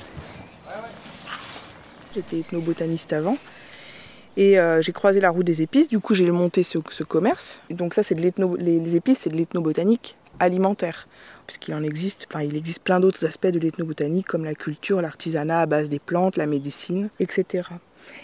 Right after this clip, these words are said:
Speaker 2: Et donc du coup, là, moi, je suis restée dans l'alimentaire, mais, euh,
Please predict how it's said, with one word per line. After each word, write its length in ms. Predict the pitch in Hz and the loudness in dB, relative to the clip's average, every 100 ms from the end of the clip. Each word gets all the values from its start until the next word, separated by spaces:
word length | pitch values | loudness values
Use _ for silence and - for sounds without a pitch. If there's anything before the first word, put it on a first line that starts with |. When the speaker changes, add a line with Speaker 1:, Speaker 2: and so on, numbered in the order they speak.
| - | 0
Speaker 2:
Et 80 | 190 | 2
donc 200 | 185 185 | 4 2
du 100 | 180 | 0
coup, 140 | - | 2
là, 100 | 262 | 4
moi, 80 | 208 | 4
je 60 | 185 | 2
suis 60 | |
restée 200 | 214 233 | 0 2
dans 60 | 226 | 4
l'alimentaire, 680 | 190 185 180 180 - 294 370 - | 4 4 0 0 2 2 0 -4
mais, 400 | 214 214 233 262 240 | 2 6 8 8 6
euh, 880 | 180 175 170 165 165 165 175 - | 6 6 4 2 0 0 -2 -4